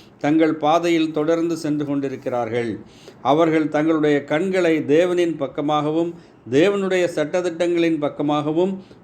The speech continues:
மூடி வைத்திருக்கிறார்கள். யாரெல்லாம் ஆவியோடும் உண்மையோடும் தேவனை ஆராதிக்க விரும்புகிறார்களோ,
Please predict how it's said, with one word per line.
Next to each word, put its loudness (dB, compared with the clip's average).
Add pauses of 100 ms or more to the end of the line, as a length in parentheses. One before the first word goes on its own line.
மூடி 2
வைத்திருக்கிறார்கள். -2 (180)
யாரெல்லாம் 2 (100)
ஆவியோடும் 0
உண்மையோடும் 0
தேவனை 0
ஆராதிக்க 2
விரும்புகிறார்களோ, 0